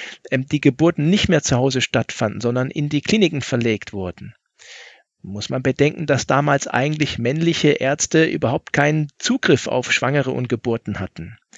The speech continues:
Das heißt, die mussten erst ausgebildet werden. Die damaligen pragmatischen oder praktischen Geburtshelfer waren Hebammen. Und da besteht natürlich auch ein interdisziplinärer Konflikt, der bis heute ja noch in ganz vielen Situationen, ähm, äh, präsent ist.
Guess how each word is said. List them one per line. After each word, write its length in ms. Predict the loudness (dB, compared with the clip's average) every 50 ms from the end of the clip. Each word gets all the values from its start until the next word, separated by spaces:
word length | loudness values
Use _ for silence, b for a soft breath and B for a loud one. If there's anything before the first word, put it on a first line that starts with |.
| B B B B B
Das 120 | -6 2
heißt, 280 | 4 4 4 4 4 2
die 40 | 2
mussten 300 | 2 2 0 0 0 0
erst 180 | 0 2 4
ausgebildet 600 | 4 4 4 6 4 2 4 4 2 2 2 2 2
werden. 180 | 0 0 2
Die 140 | 0 -2 2
damaligen 640 | 2 2 2 4 4 4 4 2 0 -2 -4 -6
pragmatischen 720 | -4 -4 -6 -6 -4 -4 -2 -2 -2 -4 -4 -6 -4 -4 -4
oder 140 | -2 -2 -2
praktischen 500 | -2 -2 -6 -6 -6 -6 -6 -4 -4 -2
Geburtshelfer 640 | -2 -2 0 0 -2 0 2 0 2 2 2 2
waren 180 | 2 2 4 4
Hebammen. 520 | 2 2 2 2 0 -2 -2 -4 -10 -12 -16 -18 _
Und 240 | -6 -4 0 2 4
da 220 | 4 6 4 2
besteht 320 | 2 0 -2 2 2 2
natürlich 520 | 2 2 0 2 0 0 0 0 -2 -2 0
auch 220 | -2 -2 0 -2
ein 80 | -6 -2
interdisziplinärer 1040 | 0 0 2 4 2 2 2 -4 -6 -2 -2 -2 -2 0 -4 -2 0 0 0 0 -2
Konflikt, 440 | -6 -6 -8 -6 -4 -6 -2 0
der 60 | 0 0
bis 200 | 0 0 2 4
heute 240 | 4 4 6 4
ja 160 | 4 4 4 2
noch 240 | -2 -4 -6 -8
in 180 | -8 -6 -6 -6
ganz 300 | -6 -6 -6 -6 -6 -6
vielen 320 | -4 -2 0 0 0 -2
Situationen, 760 | -4 -6 -2 0 0 0 0 0 -2 0 0 0 0 -2 -4 -4
ähm, 220 | -6 -6 -8 -8
äh, 120 | -10 -10 -12 -12 -14 -10
präsent 500 | -2 -2 -2 0 0 -2 -2 -2 -6 -8
ist. 280 | -10 -10 -10 -10 -12